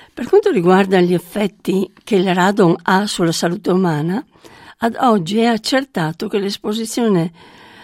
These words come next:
al radon aumenta la probabilità dunque di contrarre un tumore polmonare.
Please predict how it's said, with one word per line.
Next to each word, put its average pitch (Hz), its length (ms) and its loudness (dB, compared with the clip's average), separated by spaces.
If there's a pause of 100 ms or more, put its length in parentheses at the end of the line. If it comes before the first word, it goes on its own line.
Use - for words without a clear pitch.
(220)
al 190 220 2
radon 202 640 0
aumenta 226 600 2
la 247 120 -2
probabilità 202 760 -4
dunque 175 440 -2
di 170 140 -2
contrarre 170 480 -2
un 185 100 0
tumore 175 400 -2
polmonare. 175 760 -2